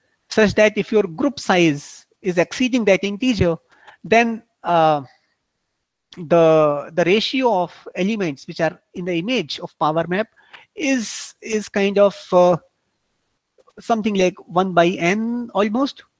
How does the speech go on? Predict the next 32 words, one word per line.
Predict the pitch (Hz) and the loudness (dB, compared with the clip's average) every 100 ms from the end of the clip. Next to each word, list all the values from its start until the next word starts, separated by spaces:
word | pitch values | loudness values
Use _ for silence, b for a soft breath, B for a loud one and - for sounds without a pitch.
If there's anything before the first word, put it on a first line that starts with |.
| - | -4
times | 202 220 202 | -4 -4 -6
one | 175 190 | 0 2
divided | 190 175 165 170 165 | 4 4 4 2 2
by | 220 | 2
m | 285 175 170 | 2 0 -2
square. | 147 - 131 120 - - _ _ B B B - | -4 -4 -4 -4 -8 -14 _ _ B B B -8
Yeah, | 220 - | -8 -2
m | 202 220 | 0 4
is | 233 | 2
this | 180 208 - | 2 -4 0
power. | 143 127 117 - - _ _ _ _ _ _ _ | 2 2 -2 -10 -20 _ _ _ _ _ _ _
And, | - 180 180 185 170 | 0 2 2 2 4
uh, | 165 165 156 117 _ _ | 6 6 2 -2 _ _
if | 247 240 - | -4 -4 -2
you | 247 | -4
take | 240 240 233 _ | 2 0 0 _
one | 208 226 226 | -6 -4 0
very | 208 269 | 2 2
special | 240 - 233 - 262 | 0 -2 0 2 2
m, | 190 165 123 120 _ _ _ _ _ | 0 -2 -4 -14 _ _ _ _ _
some | - 220 | -4 2
very | 254 254 | 2 2
special | - 202 233 | 2 0 2
choice | 220 170 165 | 0 -2 -2
of | 170 240 | -6 -4
m, | 247 254 | -2 -2
if | 214 - | -4 -6
you | 220 | -6
take, | - 226 - - b b b | 0 0 -2 -12 b b b
then | 180 247 262 233 _ _ - _ _ _ - | 0 0 0 -8 _ _ -20 _ _ _ -12
this | 202 247 | -4 -2
ratio, | - 226 - 370 294 135 | 2 2 2 0 0 0